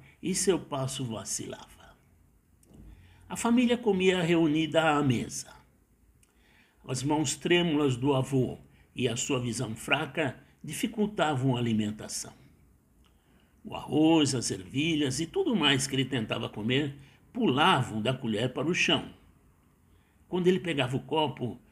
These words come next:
normalmente derramava o leite na toalha. O filho e a nora foram ficando cada dia mais irritados com a confusão.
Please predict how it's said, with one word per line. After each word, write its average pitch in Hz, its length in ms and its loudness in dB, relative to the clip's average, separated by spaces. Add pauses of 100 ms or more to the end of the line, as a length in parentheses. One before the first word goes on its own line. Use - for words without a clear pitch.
(180)
normalmente 131 800 0
derramava 110 680 -2
o 127 60 0
leite 101 420 -6
na - 100 -16
toalha. - 540 -18 (1900)
O 202 80 -4
filho 240 300 4
e 208 40 6
a 170 60 2
nora 160 360 4
foram 175 280 -2
ficando 165 400 -6
cada 151 260 -2
dia 143 300 0
mais 131 300 2
irritados 127 720 0
com 113 160 -8
a 107 60 -10
confusão. - 540 -12